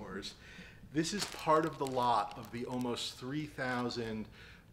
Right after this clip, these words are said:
various transparencies, photos and whatnot, all pre-production and production stuff. This in particular, these are pre-production <laughs> transparencies.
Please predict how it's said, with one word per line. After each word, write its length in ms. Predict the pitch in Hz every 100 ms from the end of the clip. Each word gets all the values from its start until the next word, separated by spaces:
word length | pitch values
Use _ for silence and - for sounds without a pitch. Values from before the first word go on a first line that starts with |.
| -
various 720 | 123 123 123 120 117 - - -
transparencies, 1300 | - 120 110 - - 160 147 143 - 151 139 131 123
photos 560 | - 143 139 139 131
and 100 | 127
whatnot, 380 | 123 117 120 113
all 360 | 113 135 135 -
pre-production 800 | - 160 156 147 139 131 - 131
and 80 | 110
production 520 | 120 120 123 - 127
stuff. 500 | 120 - 110 104 - - - - - -
This 200 | 170 175
in 60 | 202
particular, 480 | - 175 170 151
these 240 | 139 135 147
are 80 | 123
pre-production 920 | - - 208 233 247 202 - - 190
<laughs> 0 |
transparencies. 1160 | - 156 151 - 135 123 123 117 107 98 95